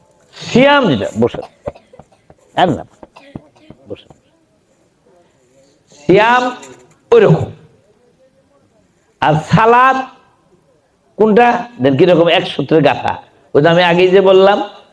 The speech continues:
যে ওয়াক্তিয়া সালাতের মধ্যে যে পাঁচটা শর্ত আছে, এই শর্তগুলির মধ্যে কিয়াম, রুকু, সেজদা, সালাম,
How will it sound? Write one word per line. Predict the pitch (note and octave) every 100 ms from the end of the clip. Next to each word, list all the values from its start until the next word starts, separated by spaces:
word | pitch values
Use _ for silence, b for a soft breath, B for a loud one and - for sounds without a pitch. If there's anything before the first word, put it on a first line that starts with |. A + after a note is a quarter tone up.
| _ _ _ _ _ _ _ _
যে | C3+
ওয়াক্তিয়া | D#3 F3+ G#3 - A3 G3+
সালাতের | - E3+ F3+ - F#3+
মধ্যে | F#3+ F#3+
যে | F#3+
পাঁচটা | G3 E3 D#3 - F#3
শর্ত | E3+ E3+ - E3+
আছে, | D#3+ D#3 G3+ E3 A2 - - _ _ _ _ _ _ _ _ _ b b b b
এই | G#3 A#3
শর্তগুলির | D#3+ F3+ F#3+ F#3+ G3+ A#3+ C#4
মধ্যে | C4+ A3+ E3 E3 C3+ - - - b b b b - D#4 - - - - _ _ _ _ _ _ _ _ -
কিয়াম, | F#3+ G3
রুকু, | F#3+ - E3+ D#3+
সেজদা, | F3+ D#3 D#3+ D#3+
সালাম, | D#3 D#3 C#3 A#2